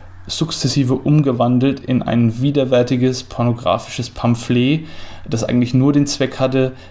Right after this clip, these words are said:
gegen das jüdische Volk zu hetzen und eigentlich alles vorzubereiten, was dann in den späteren Kriegsjahren, äh, hinter den Grenzen und hinter den verschlossenen Türen der Konzentrationslager und der Vernichtungslager geschehen ist.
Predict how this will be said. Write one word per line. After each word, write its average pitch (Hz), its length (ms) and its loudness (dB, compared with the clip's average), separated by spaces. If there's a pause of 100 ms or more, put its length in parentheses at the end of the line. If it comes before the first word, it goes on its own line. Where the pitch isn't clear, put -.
gegen 127 300 2
das 123 160 0
jüdische 123 320 0
Volk 127 340 -2
zu - 140 -2
hetzen 123 600 -2
und 117 540 2
eigentlich 113 380 0
alles 160 240 2
vorzubereiten, 127 840 0
was 120 220 -2
dann 123 180 0
in 117 160 2
den 113 260 2 (220)
späteren 117 540 0
Kriegsjahren, 120 920 0
äh, 120 100 -2
hinter 120 220 2
den 120 140 2
Grenzen 120 440 0
und 117 160 0
hinter 117 180 2
den 117 140 0
verschlossenen 117 640 0 (440)
Türen 123 380 2
der 113 180 2
Konzentrationslager 117 1000 0
und 110 80 0
der 110 100 -2
Vernichtungslager 117 760 0
geschehen 113 420 0
ist. 143 260 -2